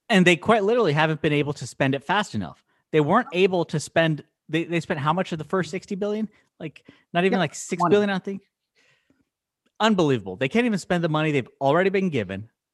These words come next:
Speaker 1: They start handing out teacher bonuses and they're like, "We need more. We need more money. And, and we're not gonna do in-person teaching."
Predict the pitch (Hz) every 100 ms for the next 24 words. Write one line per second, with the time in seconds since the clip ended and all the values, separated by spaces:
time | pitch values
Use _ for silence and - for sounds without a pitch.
0 | _ _ _ _ 147 143 165 123 151 175
1 | 202 185 147 131 107 101 101 - 113 -
2 | _ _ _ 147 143 127 120 127 135 127
3 | 196 175 - 98 107 127 165 175 165 127
4 | - 110 101 117 107 107 123 151 139 110
5 | 107 101 92 104 98 98 87 82